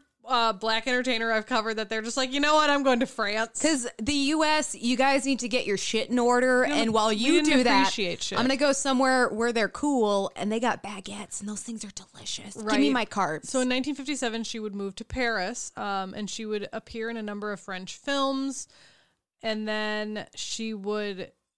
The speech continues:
Speaker 1: in nineteen sixty-three, she would actually march with a nu-, a number of other African-American expatriates, including James Baldwin and a few others, um, to the U S Embassy in Paris to demonstrate support for the upcoming march in Washington. So they're like,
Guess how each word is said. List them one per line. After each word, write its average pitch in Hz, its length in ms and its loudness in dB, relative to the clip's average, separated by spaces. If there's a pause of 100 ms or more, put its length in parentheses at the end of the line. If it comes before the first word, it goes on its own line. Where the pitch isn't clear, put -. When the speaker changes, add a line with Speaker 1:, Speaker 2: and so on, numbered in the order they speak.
Speaker 1:
in 220 160 -6
nineteen 214 360 -4
sixty-three, 208 1200 -8 (260)
she - 160 -10
would 220 100 0
actually 214 340 -2
march 208 400 0
with 220 120 -8
a 214 60 -2
nu-, 202 160 -6 (140)
a 220 140 -4
number 240 380 0
of 240 140 0 (260)
other 233 340 2
African-American 196 960 -6
expatriates, 196 840 -10
including 202 380 -8
James 185 320 -8
Baldwin 180 500 -6
and 180 80 -10
a 185 40 -8
few 180 220 -12
others, 180 480 -6
um, 185 260 -6
to - 120 -12
the 202 100 -8
U 196 220 -4
S 226 180 -6
Embassy 202 500 -8
in 190 140 -10
Paris 202 440 -8
to 208 120 -8
demonstrate 196 640 -8
support 196 360 -10
for 214 120 -12
the 196 100 -8
upcoming 185 420 -10
march - 280 -12
in 175 80 -14
Washington. 190 420 -10
So 220 140 -8
they're 240 100 0
like, 254 220 0